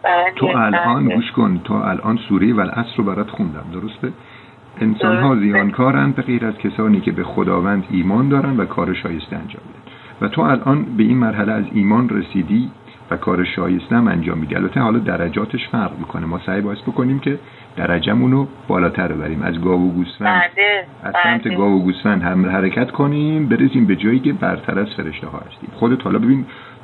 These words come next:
Speaker 2: تو کجا می‌تونی بالا بری و هرچه بالاتر بری، ارزشت پیش خداوند بیشتره.
Speaker 1: بله.
Speaker 2: اینجوری مردم را زیر،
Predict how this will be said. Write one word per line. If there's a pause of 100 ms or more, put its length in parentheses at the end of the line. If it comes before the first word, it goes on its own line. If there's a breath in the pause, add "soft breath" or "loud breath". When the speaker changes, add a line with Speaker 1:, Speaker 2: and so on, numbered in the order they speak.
Speaker 2:
تو
کجا (440)
می‌تونی
بالا
بری
و
هرچه
بالاتر
بری،
ارزشت
پیش
خداوند
بیشتره. (760 loud breath)
Speaker 1:
بله. (100)
Speaker 2:
اینجوری
مردم
را (1200)
زیر،